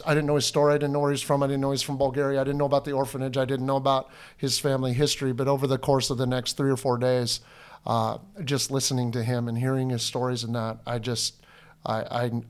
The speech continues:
I understood exactly what was being asked of me, um, that, that he was,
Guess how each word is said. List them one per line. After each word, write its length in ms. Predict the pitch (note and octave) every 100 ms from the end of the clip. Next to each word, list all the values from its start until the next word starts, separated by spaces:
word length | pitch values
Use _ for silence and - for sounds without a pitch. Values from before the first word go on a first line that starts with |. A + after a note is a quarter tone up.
| C3 B2
I 40 |
understood 420 | A#2+ A#2 - C3
exactly 600 | A#2 G#2+ B2+ A#2 A2+ B2+
what 180 | B2 A2
was 120 | A2
being 200 | - A2 G#2+
asked 340 | B2+ B2 -
of 120 | G#2
me, 300 | A2+ A2 A2+ - - - - -
um, 460 | A2+ A2+ A2 A2 - -
that, 400 | B2 A#2+ A2 - -
that 340 | C3 A#2+ A2+ B2
he 240 | C3 B2
was, 440 | A#2+ A2+ G#2 -